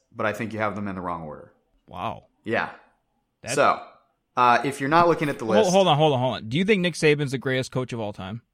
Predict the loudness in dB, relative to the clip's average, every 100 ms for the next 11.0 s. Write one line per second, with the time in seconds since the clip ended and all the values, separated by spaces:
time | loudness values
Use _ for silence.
0 | _ -2 2 2 -2 -18 _ _ _ -16
1 | -14 -18 _ _ _ _ _ _ -4 0
2 | 0 0 -6 -12 _ _ _ _ 0 4
3 | 4 0 -10 _ _ _ _ _ _ -2
4 | 0 0 -2 -2 -2 0 0 -2 -8 -12
5 | -6 -6 -6 -10 -20 _ _ _ _ _
6 | -18 -14 -8 -2 0 2 0 0 -2 0
7 | 0 0 -2 -2 -2 -2 -2 -6 -6 -6
8 | -4 -6 -6 -8 -10 -12 -18 _ -6 -6
9 | -6 -4 -4 -4 -4 -2 -2 -4 -6 -8
10 | _ _ -8 -8 -18 -14 2 6 6 4